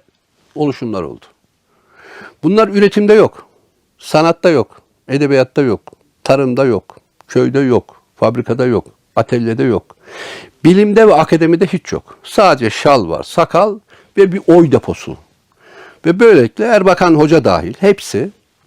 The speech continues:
ki A K P işte buradan çıktı, anap da buradan çıktı.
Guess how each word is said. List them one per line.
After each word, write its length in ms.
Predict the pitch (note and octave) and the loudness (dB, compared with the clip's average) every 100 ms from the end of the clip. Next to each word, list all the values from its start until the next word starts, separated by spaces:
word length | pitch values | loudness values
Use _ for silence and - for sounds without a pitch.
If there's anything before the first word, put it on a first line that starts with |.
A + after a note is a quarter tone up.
| - | -8
ki 140 | F#2 - | -8 -4
A 160 | G2 | -4
K 160 | G2+ A2 | -2 -4
P 140 | D3 | -4
işte 220 | C3 - G2 | -6 -4 -6
buradan 260 | F2+ G2 | -4 -6
çıktı, 300 | - - F#2+ - | -6 -12 -14 -2
anap 340 | G2+ C#3+ E3 | 0 2 2
da 120 | A#2+ E2+ | -2 -4
buradan 260 | D2+ D2+ | -10 -14
çıktı. 400 | - - - G#3+ | -16 -14 -12 -12